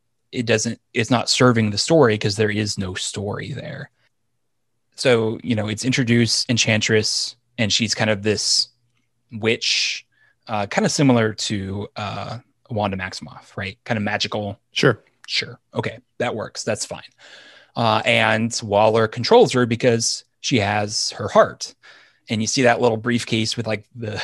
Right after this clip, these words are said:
Speaker 1: the T N T and then the heart, right? And it's like, okay. So,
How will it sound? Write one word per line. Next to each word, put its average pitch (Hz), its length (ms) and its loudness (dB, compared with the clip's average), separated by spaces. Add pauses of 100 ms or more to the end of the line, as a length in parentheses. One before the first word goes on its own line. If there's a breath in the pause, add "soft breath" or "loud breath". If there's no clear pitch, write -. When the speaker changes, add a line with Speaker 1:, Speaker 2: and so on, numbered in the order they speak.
(440 loud breath)
Speaker 1:
the 120 80 -8
T 127 240 0
N 117 140 2
T 104 400 -4
and 107 200 -4
then 101 220 -8
the 104 100 -8
heart, 95 380 -6
right? 104 300 -10 (880 loud breath)
And 120 80 -6
it's 113 100 -2
like, 113 400 0
okay. 131 400 2 (680)
So, 120 520 4